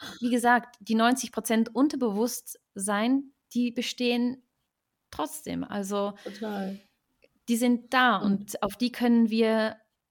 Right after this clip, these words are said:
Speaker 1: im Alltag nicht zugreifen. Und die laufen, diese Prozesse laufen unterbewusst. Wir werden unser Leben lang Themen haben, auch als Practitioner,
Speaker 2: Ja.
Speaker 1: auch wenn wir schon richtig viel aufgeräumt haben.
Speaker 2: Mhm.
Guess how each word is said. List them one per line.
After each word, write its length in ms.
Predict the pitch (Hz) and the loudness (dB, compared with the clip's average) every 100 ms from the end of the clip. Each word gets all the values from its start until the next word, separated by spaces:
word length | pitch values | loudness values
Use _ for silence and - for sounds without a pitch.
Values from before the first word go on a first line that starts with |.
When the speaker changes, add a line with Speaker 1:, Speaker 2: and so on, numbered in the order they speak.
| _ _ | _ _
Speaker 1:
im 160 | - 214 | -4 -2
Alltag 560 | 208 202 247 240 247 214 | 2 2 2 -2 -2 0
nicht 220 | 202 - | -2 -4
zugreifen. 680 | - 247 190 165 - - 170 _ _ _ _ _ _ _ _ _ _ _ _ _ _ | -10 -8 -8 -8 -8 -12 -14 _ _ _ _ _ _ _ _ _ _ _ _ _ _
Und 300 | - 214 - - 240 | -8 -8 -12 -4 4
die 160 | 254 | 4
laufen, 1000 | 240 233 240 294 294 - 262 262 - - - | 6 6 8 6 2 4 6 6 2 -12 -10
diese 320 | - 233 233 | -4 0 -2
Prozesse 580 | 233 240 233 254 254 240 | 0 -2 0 -2 -2 0
laufen 600 | 226 226 262 262 247 233 - | 0 2 0 0 0 0 0
unterbewusst. 880 | 269 294 262 180 190 240 262 - _ - _ | 0 2 0 -2 -2 -2 -4 -12 _ -20 _
Wir 140 | 220 | -2
werden 220 | 214 220 208 | 0 0 0
unser 240 | 214 208 | 2 2
Leben 340 | 214 254 269 240 | 4 4 4 4
lang 320 | 220 214 220 | 2 2 -2
Themen 600 | - 262 277 202 160 160 | -2 4 4 4 2 -6
haben, 580 | 156 143 - 131 - - | -6 -6 -6 -8 -10 -6
auch 200 | 196 - | -6 -4
als 180 | 190 - | -8 -8
Practitioner, 500 | 196 - 233 190 - | -12 -2 -2 -2 -6
Speaker 2:
Ja. 40 | |
Speaker 1:
auch 140 | - | -4
wenn 220 | 196 208 214 | -2 0 0
wir 140 | 190 | 0
schon 200 | 190 185 | -2 -2
richtig 340 | 190 208 196 - | -4 -4 -6 -2
viel 160 | 240 | 2
aufgeräumt 640 | 208 285 233 185 185 196 - | 4 4 4 4 4 2 2
haben. 280 | 185 214 277 | 0 2 0
Speaker 2:
Mhm. 500 | 240 233 233 254 | 2 2 2 2